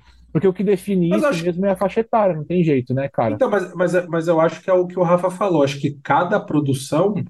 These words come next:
Speaker 2: tem um foco, tem um público-alvo, né? E aí, de repente,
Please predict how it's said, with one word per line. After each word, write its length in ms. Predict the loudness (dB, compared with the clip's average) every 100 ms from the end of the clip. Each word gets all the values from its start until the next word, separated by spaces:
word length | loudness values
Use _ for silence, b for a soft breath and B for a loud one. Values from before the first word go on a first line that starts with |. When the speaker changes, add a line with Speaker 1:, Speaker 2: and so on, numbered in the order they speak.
| -6
Speaker 2:
tem 140 | 0 2
um 160 | 2
foco, 560 | 0 0 0 0 -4 -4 _ _ 0
tem 80 | 2
um 80 |
público-alvo, 800 | 2 0 0 0 -2 0 -2 -8 -12 _
né? 280 | 0 0 0 B B -4
E 120 | 0
aí, 480 | 2 2 2 0 0
de 100 | 0
repente, 840 | 0 0 0 2 0 -2 -2 -4